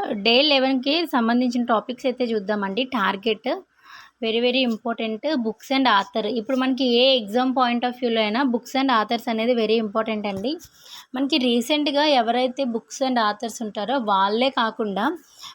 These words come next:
మనకి హిస్టరీలో చాలా చాలా ఇంపార్టెంట్ books and authors అయితే ఉంటారు. వాళ్ళ గురించి అయితే, ఆ, రీడ్ చేయండి, చాలా ఇంపార్టెంట్. And arithmetic, reasoning సేమ్ టాపిక్స్ అని చెప్పాను కదా,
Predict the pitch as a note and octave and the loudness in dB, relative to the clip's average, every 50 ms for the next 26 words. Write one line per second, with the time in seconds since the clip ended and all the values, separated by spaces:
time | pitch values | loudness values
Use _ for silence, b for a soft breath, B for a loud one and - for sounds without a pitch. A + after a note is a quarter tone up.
0 | B - A#3+ B3+ C#4 C4 D#4 E4 D4 C#4 B3+ A3 - - C#4 B3+ D4 D4+ C#4 B3+ | B -4 -2 -2 -2 0 0 2 4 4 2 2 0 -2 -2 0 2 2 4 4
1 | B3 D4 F4 G4 - - C#4+ A#3 A3 A3 A#3 C4 C4 C#4+ C4+ C4+ C#4 B3+ A3+ G#3 | 4 2 2 0 0 2 2 4 4 4 4 2 2 2 2 2 2 0 0 -2
2 | - B3 A#3+ B3+ B3+ B3 A3 A3 G#3+ - - C4+ B3+ B3 A#3 A3 G#3 - A#3 A3 | -2 -4 -2 0 -2 0 -2 -4 -6 -4 -4 -4 -2 0 0 0 0 -2 -8 -8
3 | - B3 A3+ A3 - A3+ G#3+ G3+ G3 F#3 - G#3 G3 G3+ B3+ E4+ - _ _ B | -6 -6 -6 -4 -6 -6 -8 -8 -8 -8 -8 -10 -6 -6 -6 -8 -8 _ _ B
4 | B B B B B B _ G#3 G#3+ G#3+ A3 A#3+ B3+ C#4 C4 C4+ C4 C4+ C4+ C4 | B B B B B B _ 0 2 2 4 4 4 2 2 2 2 0 0 0
5 | C#4+ B3 B3 - C4+ D4+ E4+ F#4 F#4 - - - C4 A#3 A3+ A3 A3+ A3 A3+ G#3+ | 0 -2 0 -2 -2 -2 0 -2 -2 -4 -6 -2 2 2 4 4 4 2 2 0
6 | G3+ A#3 B3 A#3+ A3+ A3 A3 A3+ D4 C#4+ D4 A#3+ G3+ G3 G#3 A3 A3 G#3+ G#3 - | 0 0 2 2 2 0 0 -2 -2 0 0 0 2 2 2 2 0 0 -4 -6
7 | - G#3+ G#3+ A3 G#3+ G#3+ G#3+ - D4+ D4 B3+ A3 G#3+ - G3 F#3+ F#3 G3 A3 A#3+ | -6 -8 -6 -8 -10 -10 -8 -6 -2 -2 0 0 2 0 0 0 0 -2 -2 -2
8 | B3 A#3+ - B3+ B3+ - E4 D#4+ C4+ A#3 A3 G#3 A3+ A#3 A#3 A#3 - C4 A#3 A3+ | -2 -2 -4 -6 -4 -2 0 2 2 2 0 -2 -2 -2 -2 -2 0 0 0 2
9 | A#3+ A#3+ B3+ B3 A#3 - A#3+ - - C4 B3 A#3+ A#3 A3+ - - A#3 A3+ A3+ A3+ | 2 2 2 2 2 0 -8 -6 -4 -4 -2 -2 -2 -4 -4 -8 -8 -6 -4 -4
10 | A3 B3 E4 | -2 -2 -4